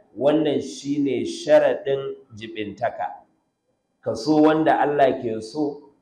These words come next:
kuma ba ka son wanda Allah baya so. "Wa hiya al-muwafaqa wa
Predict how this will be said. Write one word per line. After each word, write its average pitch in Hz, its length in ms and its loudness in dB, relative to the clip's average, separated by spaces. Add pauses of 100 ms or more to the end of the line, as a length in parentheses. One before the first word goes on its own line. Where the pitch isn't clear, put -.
(240)
kuma 143 320 2
ba 147 340 6
ka 123 200 4
son 120 300 -4
wanda 123 360 -2
Allah 110 380 -2
baya 95 320 0
so. - 180 -18 (1900)
"Wa 117 160 2
hiya 160 240 8
al-muwafaqa 151 960 6
wa 117 160 8